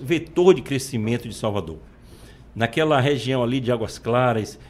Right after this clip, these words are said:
de Cajazeiras, tá sendo construída a nova rodoviária, tá sendo construído ali um terminal metroviário, ou seja, vai atender não só o metrô, mas com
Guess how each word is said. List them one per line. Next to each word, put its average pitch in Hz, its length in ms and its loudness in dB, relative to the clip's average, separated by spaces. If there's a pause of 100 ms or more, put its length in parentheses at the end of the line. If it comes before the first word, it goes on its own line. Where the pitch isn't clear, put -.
(160)
de 110 100 -8
Cajazeiras, 113 720 0 (200)
tá 131 100 -6
sendo 156 220 -6
construída 123 440 -6
a - 20 0
nova 139 280 0
rodoviária, 120 720 0 (240)
tá 131 80 -4
sendo 156 260 -6
construído 131 500 -4
ali 120 140 -2
um 135 100 -6
terminal 139 600 -2
metroviário, 131 720 0
ou 139 80 -4
seja, 123 360 -6 (540)
vai 127 160 2
atender 117 600 0
não 170 160 0
só 143 280 2
o - 20 0
metrô, 139 420 0
mas 180 200 -2
com 175 340 -6